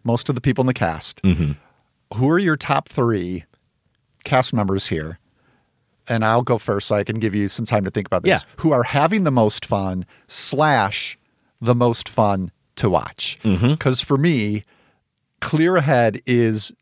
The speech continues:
Speaker 1: Daniel Craig in the lead role. He had a ton of fun in Knives Out, but there's more of a lightness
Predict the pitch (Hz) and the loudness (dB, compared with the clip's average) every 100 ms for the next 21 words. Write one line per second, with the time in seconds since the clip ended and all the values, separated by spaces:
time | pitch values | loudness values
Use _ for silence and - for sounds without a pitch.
0 | _ _ 123 123 110 107 - 92 82 - | _ _ -2 0 2 -2 -2 -2 -2 -10
1 | _ 131 123 127 123 135 117 117 98 98 | _ 0 2 2 0 -2 2 0 2 2
2 | 98 98 - - 175 156 151 120 - 175 | 2 2 -2 -2 0 2 2 0 -2 0
3 | 175 170 143 117 113 113 110 104 139 - | 0 2 0 0 0 0 2 2 0 -8
4 | - - 135 131 139 113 120 123 151 170 | -20 -4 -2 2 0 2 2 4 2 2
5 | 143 127 123 107 107 117 147 - 143 143 | 0 2 0 0 0 0 0 0 0 0
6 | - | -2